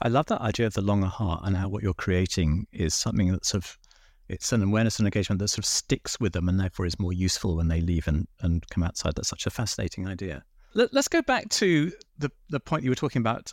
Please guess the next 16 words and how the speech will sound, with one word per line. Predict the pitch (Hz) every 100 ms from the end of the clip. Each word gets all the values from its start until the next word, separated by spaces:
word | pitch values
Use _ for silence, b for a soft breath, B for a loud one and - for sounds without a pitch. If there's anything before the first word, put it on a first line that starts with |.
| -
um, | 120 113 107
a | 107
bit | - - 123
earlier | 110 98
on, | 82
about | - 95 98
how | - 107 104
one | 127 160
of |
the | 180
first | - 185 180 -
things | 147 127
you | 107
did | 131 76 80 - -
kind | 113 95
of | 87 -